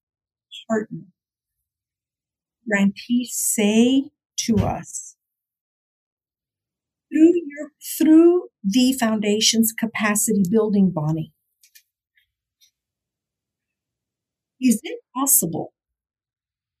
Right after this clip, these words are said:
that we look at not just developing the next generation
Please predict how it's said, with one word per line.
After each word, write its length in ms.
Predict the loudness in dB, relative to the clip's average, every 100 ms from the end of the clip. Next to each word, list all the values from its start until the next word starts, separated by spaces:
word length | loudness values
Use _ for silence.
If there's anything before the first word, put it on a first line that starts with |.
| _ -6
that 140 | -4 0
we 380 | 2 4 4 4
look 240 | 4 2 -2 -14 _ _
at 300 | -4 -2 -4 -10 _ _ _ _ _ _ _
not 380 | 2 4 4 0 -8 -16 -10
just 680 | -4 -2 -2 -2 -6 -6 _ _ _ _ _ -2
developing 880 | 0 0 -4 -6 -2 2 6 6 4
the 120 | 2
next 840 | 2 0 -2 -6 -12 -12 -8 -8 -2
generation 840 | 0 0 -2 -6 -8 -6 -4